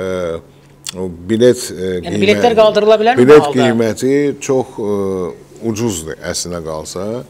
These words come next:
Speaker 1: Məsələn, Gürcüstandakı kimi deyil, ə, və yaxud da ki,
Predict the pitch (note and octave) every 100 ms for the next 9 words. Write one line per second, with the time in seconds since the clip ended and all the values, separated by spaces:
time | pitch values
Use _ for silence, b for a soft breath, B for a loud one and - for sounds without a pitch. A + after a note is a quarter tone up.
0 | B B B - G2 G#2 F#2 A2 F#2+ F#2+
1 | - G#2+ G2+ F#2+ A2 F#2 G2 F2+ D#2+ F2
2 | F2 F2 E2 E2 B B B - E2 E2
3 | E2 E2 G2 F#2 F#2 D#2+ E2